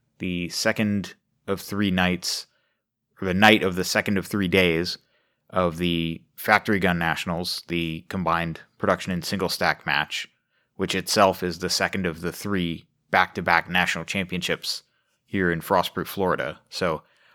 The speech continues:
I am recording this from the hotel room. Please excuse the lower than normal production values, the, if the editing or the, the background noise is any worse than normal. Uh, I've done the best I can, but I, I am recording in a hotel room. Just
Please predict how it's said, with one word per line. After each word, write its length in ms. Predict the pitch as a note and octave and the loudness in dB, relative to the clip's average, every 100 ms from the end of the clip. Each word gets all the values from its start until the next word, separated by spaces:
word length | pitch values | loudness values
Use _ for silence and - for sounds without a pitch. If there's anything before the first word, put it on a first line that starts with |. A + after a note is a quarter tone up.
| - | 2
I 60 | |
am 140 | A2+ A2+ | 4 4
recording 320 | A2 B2 A2 | 6 4 4
this 100 | G#2 | 0
from 160 | - G#2 | 0 0
the 80 | |
hotel 320 | F2+ F#2+ G#2+ G#2+ | 2 2 2 4
room. 320 | A#2 C#3+ D#3 _ _ _ - | 2 0 -4 _ _ _ -12
Please 480 | G2+ G2+ G2+ F#2+ F#2 | -4 -2 0 -2 -4
excuse 640 | F2+ - - A2+ G2 E2+ | -2 -2 2 2 0 -2
the 320 | F#2+ F2+ F2 _ _ _ - | -2 -2 -4 _ _ _ 4
lower 260 | A#2 B2 G#2+ | 8 10 8
than 140 | G2+ | 6
normal 280 | G2+ G2+ F#2 | 4 4 2
production 380 | G2 F#2+ - F#2+ | 4 4 4 2
values, 520 | F2+ F2+ F2+ F2+ - | 4 4 2 -2 -4
the, 280 | D#2+ D#2+ D#2 _ _ - | -2 -2 -6 _ _ -14
if 120 | E2+ | -6
the 140 | D#2 | 0
editing 340 | F#2+ F2+ F2+ F2 | 2 4 2 2
or 80 | E2 | 0
the, 200 | D#2 D#2 _ | -2 -4 _
the 80 | G2 | -6
background 420 | F2 F#2 G2 F2+ | 2 2 2 -2
noise 200 | F2 E2+ | -2 -4
is 120 | F2 F2 | -4 -2
any 140 | F2 | 0
worse 280 | E2+ F2 - | 2 0 0
than 80 | F2 | -2
normal. 400 | E2+ E2 D#2+ _ _ _ _ - | -2 -2 -6 _ _ _ _ -2
Uh, 60 | F2 | 0
I've 120 | E2 | 4
done 140 | G#2+ | 4
the 80 | G2+ | 6
best 200 | F2+ F2 | 4 4
I 60 | E2+ | -2
can, 400 | - F2 E2 D#2 | -2 -2 -2 -2
but 120 | E2 D#2+ | 0 2
I, 260 | D#2+ D#2 - _ - | 2 0 -6 _ -8
I 140 | - F2+ | -2 -2
am 140 | E2+ | -2
recording 320 | E2 F2 D2+ | 0 0 0
in 100 | B1 | 0
a 40 | D#2 | -2
hotel 320 | C#2 - - | -2 -4 -4
room. 240 | G1+ F#2+ _ _ - _ - - | -6 -14 _ _ -20 _ -20 -2
Just 180 | D3 | 0